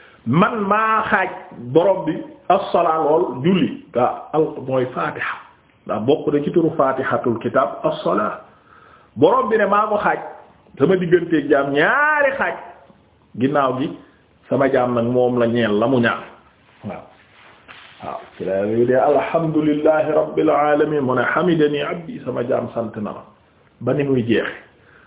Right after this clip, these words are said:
Kon moo imaam Ibnu Umar mu ne, "Al-, inna salata tanha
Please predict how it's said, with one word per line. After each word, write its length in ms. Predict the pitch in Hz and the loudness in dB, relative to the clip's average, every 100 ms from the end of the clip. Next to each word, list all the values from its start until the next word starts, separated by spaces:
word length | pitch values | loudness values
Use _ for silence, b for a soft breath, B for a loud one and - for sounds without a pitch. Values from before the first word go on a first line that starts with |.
| b | b
Kon 380 | - 180 302 285 - - _ _ - | 2 2 2 -4 -12 -20 _ _ 0
moo 140 | 139 156 | 2 2
imaam 280 | 165 175 170 | 2 2 2
Ibnu 200 | 160 156 | 2 2
Umar 300 | 139 139 131 | 2 2 2
mu 120 | 135 143 | 2 2
ne, 100 | 156 - - - _ - | 0 -4 -16 -20 _ -2
"Al-, 240 | 135 170 - - - _ b b b b _ | 0 0 -6 -16 -20 _ b b b b _
inna 360 | 165 190 233 226 | 2 4 2 0
salata 420 | 233 208 208 202 185 | 2 2 2 0 0
tanha 520 | 202 190 127 117 - | 0 0 -2 -4 -6